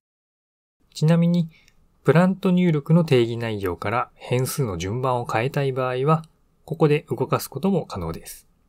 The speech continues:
順番を移動させたい変数名を選択して、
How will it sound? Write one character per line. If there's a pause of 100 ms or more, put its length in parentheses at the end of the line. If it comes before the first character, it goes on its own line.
(1300)
順
番
を
移
動
さ
せ
た
い
変
数
名
を
選
択
し
て、